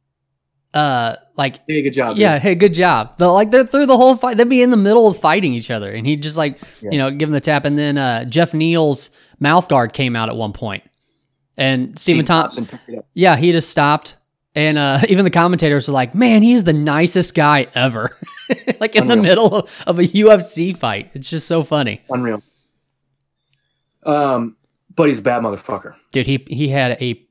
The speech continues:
Speaker 1: he pl-, had the perfect fight last night.
Speaker 2: That's what he does.
Speaker 1: The only thing that I
Speaker 2: He's
Speaker 1: could see the Jeff Neal, like, Jeff, I think they kept, they kept saying, like, the octagon was a twenty-five foot octagon instead of
Speaker 2: Yeah.
Speaker 1: thirty, right? Which
Speaker 2: Yeah.
Speaker 1: was gonna throw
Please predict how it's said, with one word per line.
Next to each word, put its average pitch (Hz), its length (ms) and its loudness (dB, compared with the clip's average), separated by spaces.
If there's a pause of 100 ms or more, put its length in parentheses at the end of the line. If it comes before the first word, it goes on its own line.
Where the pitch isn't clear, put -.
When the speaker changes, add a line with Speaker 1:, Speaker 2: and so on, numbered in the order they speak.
(160)
Speaker 1:
he 170 200 -2
pl-, 165 280 -4
had 131 220 -4
the 117 60 -10
perfect - 640 -6 (120)
fight 107 280 -2
last 98 260 -10
night. 98 180 -14 (1160)
Speaker 2:
That's - 120 -20
what 113 100 -6
he 110 40 -8
does. 180 420 -10
Speaker 1:
The 139 120 2
only 190 160 2
thing 202 180 0
that 165 100 0
I 160 40 4
Speaker 2:
He's 156 80 0
Speaker 1:
could 160 120 -2
see 170 140 0
the 143 120 -2
Jeff 135 280 -2
Neal, 139 360 -2 (160)
like, 139 160 -6 (120)
Jeff, 170 280 -2 (500)
I 143 80 -2
think - 340 -4 (380)
they 165 160 -2
kept, 196 160 -6
they 165 100 0
kept 190 200 -2
saying, 170 220 -2
like, 135 140 -4
the 123 120 -6
octagon 135 560 -2
was 120 140 -4
a 117 40 -6
twenty-five 135 640 -4
foot 147 320 -4 (160)
octagon 143 520 -4
instead 131 300 -4
of 120 100 -6
Speaker 2:
Yeah. - 40 -20
Speaker 1:
thirty, 123 320 -2
right? 110 300 -4 (640)
Which 127 320 -4
Speaker 2:
Yeah. 165 60 -12
Speaker 1:
was 127 120 -4
gonna 135 180 -2
throw 131 560 -2